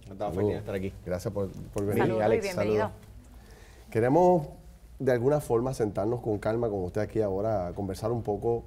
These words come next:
Speaker 2: eh, o extensamente sobre lo que son propuestas importantes. Este, y ha, ha logrado captar la atención de, quizás, de todo el electorado con sus propuestas, y ya vemos al presidente del Senado atacando.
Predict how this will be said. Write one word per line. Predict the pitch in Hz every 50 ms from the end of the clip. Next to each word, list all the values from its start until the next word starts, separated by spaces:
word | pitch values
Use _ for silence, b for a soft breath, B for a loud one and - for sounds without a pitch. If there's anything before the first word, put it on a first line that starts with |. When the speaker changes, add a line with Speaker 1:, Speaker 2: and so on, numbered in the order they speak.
| -
Speaker 2:
eh, | - 90 82 82 82 82 82 - - -
o | 85 92
extensamente | 92 - - 123 135 135 - 139 104 95 95 98 - 120
sobre | 113 113 98 90 85
lo | 85 85
que | 85 90
son | 82 95 98 104 107 107 b b b b b b b b b -
propuestas | - 95 - - 98 - 123 123
importantes. | 123 113 - - 95 85 - - 127 127 117 98 - 104 - - -
Este, | - 85 - - - - 95 90 90 87 87 85 - - - b b b b b b b b -
y | - 104 101 101 101
ha, | 101 98 101 107 110 113 113 113 110 107 - - - - -
ha | - - -
logrado | 117 117 107 110 117 120 127 131 131 123 117 110
captar | - 110 87 - - - 120 123
la | 120
atención | 117 120 113 107 - - 131 123 123 123 123
de, | 117 113 110 95
quizás, | 98 101 - 117 123
de | 127 117 107
todo | - 113 113 123 120 120 120 117
el | 110 110
electorado | 110 110 107 95 - 117 110 110 117 127 135 135 120 - - b b b b b b b -
con | - 107 98 98 98 98
sus | - - 107
propuestas, | - - 107 98 - 131 147 151 147 151 135 117 113
y | 104 98
ya | 95 107 104
vemos | 107 117 120 120 117 110
al | 113 113 107 101
presidente | 104 110 104 - 113 107 113
del | 107
Senado | - 113 107 110 110 110
atacando. | 110 95 101 98 - 127 123 131 135 135 131 123 117 113 107